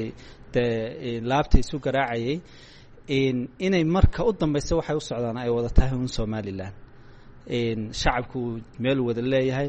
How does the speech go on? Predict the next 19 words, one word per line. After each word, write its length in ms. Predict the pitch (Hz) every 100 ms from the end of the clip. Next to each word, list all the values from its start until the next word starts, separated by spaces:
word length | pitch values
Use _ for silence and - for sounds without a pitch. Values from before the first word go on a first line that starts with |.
| 131
qofka 260 | 202 - 156
la 100 | 131
dooranayaana 680 | 120 127 139 135 117 120 131
uu 100 | 120
yahay 280 | 117 120 127
uun 220 | 123 123 - - -
qof 160 | 135 -
dhammaan 520 | 127 117 117 127 156 160 -
intaasi 420 | 147 - 120 - 131
xisbiyada 460 | - - 127 127
kala 180 | 113 110
taageeraysa, 500 | 101 107 113 113 104 98 - -
madaxweyne 440 | - 131 117 127 135
uu 80 | 123
noqonaya. 420 | 117 120 110 101 - - - -
Taasina 360 | 147 147 196 185
waxaynu 240 | 165 139
odhan 180 | 139 165
karnaa 340 | 135 117 123